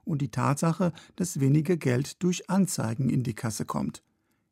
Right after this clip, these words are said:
Die Auflage sank auf rund zwanzigtausend Exemplare. Bereits im Juni zweitausendneunzehn musste der Eigentümer die Zeitung finanziell unterstützen, um ihre langfristige Zukunft zu sichern, und plante,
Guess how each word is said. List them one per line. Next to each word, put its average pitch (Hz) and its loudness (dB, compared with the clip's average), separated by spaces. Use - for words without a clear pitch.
Die - -4
Auflage 156 2
sank 147 2
auf 170 -2
rund 180 2
zwanzigtausend 123 0
Exemplare. - -2
Bereits 185 4
im 190 6
Juni 208 6
zweitausendneunzehn 160 4
musste 143 2
der 147 -4
Eigentümer 160 6
die 185 0
Zeitung 147 2
finanziell 170 2
unterstützen, 160 2
um 160 2
ihre 165 2
langfristige 156 2
Zukunft 127 0
zu - -2
sichern, 123 -4
und 123 -2
plante, 147 4